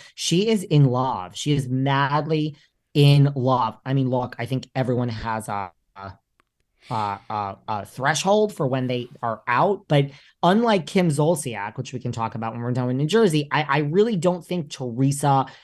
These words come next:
look, she's very loyal. She's very loyal. She's very loyal to Juicy Joe, you know, the father of her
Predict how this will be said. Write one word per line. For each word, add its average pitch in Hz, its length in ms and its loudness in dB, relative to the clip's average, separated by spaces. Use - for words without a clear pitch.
look, 165 440 4
she's 147 240 -2
very 156 340 0
loyal. 120 600 -2
She's 123 220 -8
very 160 260 0
loyal. 135 240 2
She's 113 240 -10
very 147 460 4
loyal 120 320 0
to - 120 -10
Juicy 113 380 -2
Joe, 120 460 -4
you 135 120 -4
know, 113 120 -6
the 107 80 -12
father 117 340 -4
of 110 100 -8
her 107 80 -12